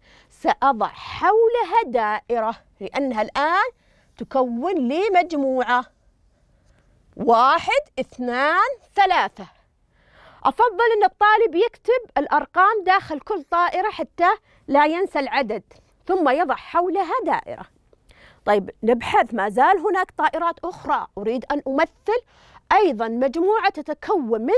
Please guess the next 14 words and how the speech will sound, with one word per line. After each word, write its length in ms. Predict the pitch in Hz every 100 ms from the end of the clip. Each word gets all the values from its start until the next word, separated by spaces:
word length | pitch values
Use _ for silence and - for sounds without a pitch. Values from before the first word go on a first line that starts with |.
| -
ثلاثة 580 | 381 403 440 539 523
عناصر. 440 | 302 185 104 - - _ _ _ - 480
يلا 120 | 269
خلونا 420 | 254 415 453 392
نبدأ 260 | 311 247 254
نعد 320 | 254 294 392
الطائرات. 600 | 392 - 214 - 156 - - _ _ _ _ _
واحد، 600 | 185 190 240 302 403 539 - _ _ _ _ _ _ _ _ _ _ _
اثنان، 680 | _ - 170 208 254 339 494 480 _ _ _ _ _ _ _ - _
ثلاثة. 580 | - 349 381 392 359 - - _ _ _ _ _ _ _ _ _ -
إذن 300 | 269 311 392 508 _ _ _ -
هنا 320 | 185 190 233
لدي 280 | 254 285 392 -
ثلاث 220 | 294 269